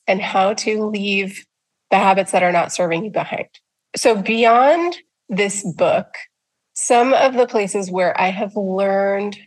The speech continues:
behavior modification are in my parents'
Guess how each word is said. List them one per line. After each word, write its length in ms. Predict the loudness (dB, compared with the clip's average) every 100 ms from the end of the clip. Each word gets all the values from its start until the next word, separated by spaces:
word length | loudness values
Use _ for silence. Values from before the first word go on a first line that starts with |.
| _ _
behavior 480 | -8 -4 -4 -2 -2
modification 1000 | 0 -2 -4 -8 -6 -4 0 0 -2 -8 _ _ _ -20 -20 -20 -20 _
are 380 | 4 6 6 4
in 360 | 2 0 0 -2
my 200 | -2 -2
parents' 640 | -2 -4 -2 -2 -6 -12